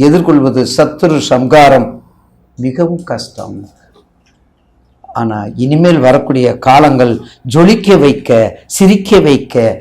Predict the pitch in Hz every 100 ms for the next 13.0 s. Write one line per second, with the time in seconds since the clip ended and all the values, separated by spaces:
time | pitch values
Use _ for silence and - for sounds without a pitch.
0 | - - 196 185 214 - 190 160 139 -
1 | 127 117 - - - 196 202 214 - 196
2 | 160 135 - 131 123 123 135 123 110 117
3 | 147 160 139 135 123 - - _ - 117
4 | 139 156 151 143 117 123 143 139 135 123
5 | 117 107 110 110 113 101 - _ 143 180
6 | 214 170 147 135 113 131 117 - - -
7 | - 160 202 208 - 143 143 131 123 123
8 | 107 131 160 185 175 143 120 123 123 123
9 | 113 110 120 117 - 113 110 98 - _
10 | - 131 - 143 143 - 180 202 - -
11 | _ - 170 143 131 - 135 185 196 160
12 | 131 135 - 127 113 - - _ 170 196